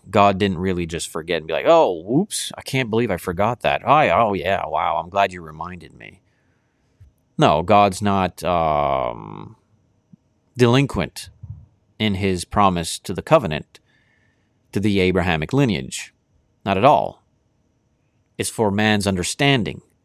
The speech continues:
that God reveals himself through this penmanship in such a way. So God heard this groaning, their groaning, and God remembered his covenant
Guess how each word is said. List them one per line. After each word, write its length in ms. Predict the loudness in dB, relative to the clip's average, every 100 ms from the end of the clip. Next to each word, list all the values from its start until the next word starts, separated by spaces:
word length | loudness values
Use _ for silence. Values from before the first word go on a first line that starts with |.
| _ _ _ _ _ _ _ _ _ _
that 220 | -2 -2 2
God 460 | 4 6 4 0 -12 -20 _ _ _ _ -20 -8
reveals 420 | -4 2 4 4
himself 400 | 0 -2 0 0
through 180 | 0 -6
this 200 | -4 -4
penmanship 600 | -2 -2 -2 -4 -6 -6
in 120 | -6
such 240 | -6 -6 -4
a 40 |
way. 380 | 0 0 0 -8 _ _ _ _
So 180 | -4 0
God 360 | 4 6 4
heard 240 | 4 4 4
this 180 | 0 -4
groaning, 500 | -6 -6 -6 -12 -8
their 160 | -6 -4
groaning, 520 | 0 -2 -2 -6 -4
and 160 | -4 0
God 180 | 2 2
remembered 400 | 2 0 0 -4
his 160 | -6
covenant 400 | -6 -6 -4 -8